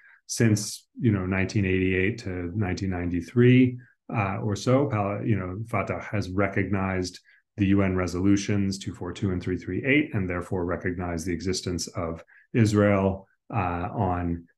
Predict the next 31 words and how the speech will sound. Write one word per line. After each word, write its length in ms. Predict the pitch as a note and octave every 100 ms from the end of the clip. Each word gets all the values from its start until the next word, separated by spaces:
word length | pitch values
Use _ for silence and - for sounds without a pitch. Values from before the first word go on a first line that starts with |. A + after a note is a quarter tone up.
| _
seventy-eight 760 | - - A2+ G2 F2 E2 G#2 B2
percent 320 | A#2 B2 A#2
of 80 | A2
the 80 | A#2
territory, 760 | A#2 A2+ A2+ A#2 A2+ A#2 A2 -
meaning 340 | G2 F2 F2
the 120 | F2
not, 280 | F#2+ F#2+ B2+
not, 260 | G#2+ G#2 - A#2+ -
uh, 40 | D#3+
and, 640 | A#2 B2+ A#2+ B2+ A2+ B2
and 140 | B2
has, 220 | A#2+ B2 B2+
is, 240 | D3+ D3+ E3+ E3
you 120 | F3+
know, 100 | A2+
declared 440 | B2 B2 C3+ B2
essentially 480 | A#2 B2 A2 A#2+ G#2+
that 160 | G2 F#2+
its 160 | F#2+
objective 480 | G2+ G2 F#2 - F2+
is 80 | F2
a 60 |
Palestinian 680 | E2+ G2+ G2 - G#2+ G2 G2
state 360 | F#2+ F2+ E2+ E2+ - _ - _ A#2+
in 360 | F2 F2 E2 - _ -
the 60 |
nineteen 360 | G2+ F2+ - F#2+
sixty-seven 880 | - F#2 - F2+ G2+ F2+ F2 E2+ - -
occupied 420 | - - E2 D#2+
territories, 720 | F2 D#2+ - E2+ E2+ - -